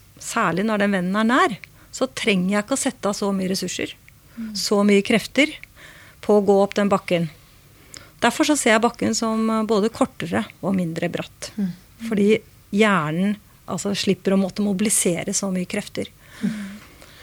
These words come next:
Speaker 1: Så, så den, hvor mye det har for vår ressursdisponering, altså de kreftene vi, vi anvender, da, vi, vi bruker mye mer krefter når vi må gjøre ting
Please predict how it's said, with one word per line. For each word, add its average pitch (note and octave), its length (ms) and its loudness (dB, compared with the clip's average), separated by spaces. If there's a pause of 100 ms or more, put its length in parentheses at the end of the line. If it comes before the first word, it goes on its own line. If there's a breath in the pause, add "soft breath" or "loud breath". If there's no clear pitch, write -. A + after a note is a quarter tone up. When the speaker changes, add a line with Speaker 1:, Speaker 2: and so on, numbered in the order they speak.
(180 loud breath)
Speaker 1:
Så, A3+ 400 4 (120)
så A#3 360 2
den, A3+ 420 2 (140)
hvor G#3 300 2
mye G#3 380 2
det G#3 120 2
har F#3 260 2
for G#3 180 0
vår G#3 200 4
ressursdisponering, G3 1160 2
altså G3 240 0
de F#3+ 120 0
kreftene - 560 0
vi, F#3+ 520 2
vi G3 140 2
anvender, F#3 580 2
da, A#3 120 2
vi, G3 340 0 (100)
vi G3+ 100 -2
bruker A3+ 540 0
mye A3+ 200 0
mer G#3+ 140 0
krefter B3+ 480 -4
når G#3 160 -6
vi F#3 100 -4
må F#3+ 180 -2
gjøre F3 260 -2
ting F3+ 360 -6